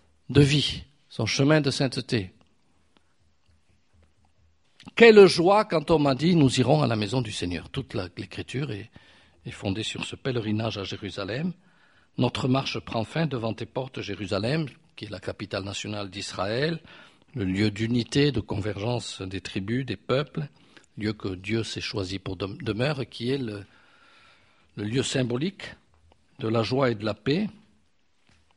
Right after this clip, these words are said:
où se rassemble celui qui nous a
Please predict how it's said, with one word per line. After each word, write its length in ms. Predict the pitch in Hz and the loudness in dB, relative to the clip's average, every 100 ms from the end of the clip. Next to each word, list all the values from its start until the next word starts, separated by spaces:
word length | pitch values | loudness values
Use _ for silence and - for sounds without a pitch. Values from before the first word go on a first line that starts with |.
| _ _ _ _ _ _ _ _ _ _ _ _ _ - | _ _ _ _ _ _ _ _ _ _ _ _ _ -6
où 140 | 156 | -4
se 140 | - 127 | -2 -2
rassemble 600 | 117 - 131 139 151 147 | -2 0 0 2 0 -6
celui 600 | - - - 104 135 139 | -10 -8 -4 -2 -2 -4
qui 140 | 110 | -4
nous 260 | 104 104 120 | -2 -2 -2
a 240 | 135 151 | -4 -6